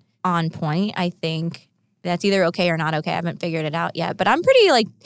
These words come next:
I'm pretty good at, like, setting my daily tasks, I guess, setting what big things need to be accomplished and finishing them.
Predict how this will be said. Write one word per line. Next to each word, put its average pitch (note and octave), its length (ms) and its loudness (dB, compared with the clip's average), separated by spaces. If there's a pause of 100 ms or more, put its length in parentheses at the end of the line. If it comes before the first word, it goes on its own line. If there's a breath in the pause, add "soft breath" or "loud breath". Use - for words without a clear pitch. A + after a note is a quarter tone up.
(260 loud breath)
I'm C4+ 140 2
pretty G4 400 4 (360 soft breath)
good A#3+ 220 6
at, B3 120 4
like, G3+ 180 4
setting G#3+ 300 4
my G3+ 140 4
daily F#3+ 680 4 (280)
tasks, - 560 -2
I G#3 80 4
guess, G3 360 4
setting G3 400 2
what F#3+ 200 4 (160)
big F#3 220 2
things F#3 260 2
need F#3+ 140 2
to F#3 60 0
be F#3 100 2
accomplished F3+ 720 0
and E3+ 420 -2
finishing G3+ 480 0
them. D#4+ 320 0